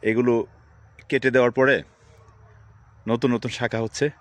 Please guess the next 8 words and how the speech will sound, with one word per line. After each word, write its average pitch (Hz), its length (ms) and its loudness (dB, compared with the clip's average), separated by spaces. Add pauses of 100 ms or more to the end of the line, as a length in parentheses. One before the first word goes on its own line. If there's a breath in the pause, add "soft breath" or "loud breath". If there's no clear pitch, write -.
(320)
সেই, 127 320 0
আহ, - 1120 -16
আহ, 98 960 0
শাখাগুলোতে, 127 640 0
আহ, - 1400 -10
প্রচুর 190 320 2
ফুল 165 200 2
আসছে। - 300 -4